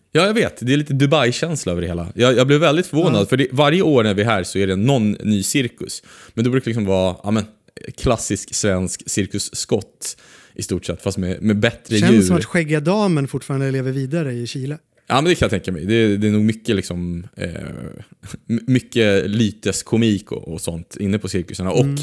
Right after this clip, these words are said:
Speaker 1: djurhållning som väl inte skulle, liksom, applåderas av Miljöpartiet, kanske.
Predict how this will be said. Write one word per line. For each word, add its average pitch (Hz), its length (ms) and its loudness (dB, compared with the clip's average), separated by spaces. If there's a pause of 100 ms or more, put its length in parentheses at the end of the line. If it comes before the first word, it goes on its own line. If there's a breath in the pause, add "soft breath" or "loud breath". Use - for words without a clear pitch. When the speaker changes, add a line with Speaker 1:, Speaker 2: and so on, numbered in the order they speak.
(260 loud breath)
Speaker 1:
djurhållning 110 840 2
som - 140 -6
väl 90 100 -4
inte 87 180 -8
skulle, 92 300 -4
liksom, 85 280 -8 (540 soft breath)
applåderas 107 680 2
av 95 100 0
Miljöpartiet, 98 840 -2
kanske. 82 220 -12